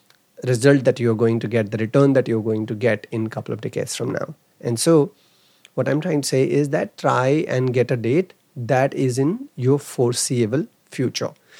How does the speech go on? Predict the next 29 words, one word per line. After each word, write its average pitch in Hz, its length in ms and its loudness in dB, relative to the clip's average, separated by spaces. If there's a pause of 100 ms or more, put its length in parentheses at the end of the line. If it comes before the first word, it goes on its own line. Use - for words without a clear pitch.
(200)
I 139 180 8
feel 170 240 6
eight 147 140 2
to 156 60 4
nine 131 260 4
months 131 280 0
for 127 160 -2
a 120 60 2
fitness 127 360 -4
program 170 520 2 (520)
still 160 580 4
has 127 600 -2 (600)
a - 40 -2
lot 120 120 2
of 123 280 -2 (180)
pitfalls 120 540 2
through 131 180 -2
which 123 400 0 (160)
you 120 280 -2
might 117 480 0
stop - 340 -6
training. 135 480 -2 (440)
I 131 140 6
would 151 180 2
suggest 139 680 0 (380)
do 135 120 4
not 143 500 4
take 143 260 0
marathon 123 720 2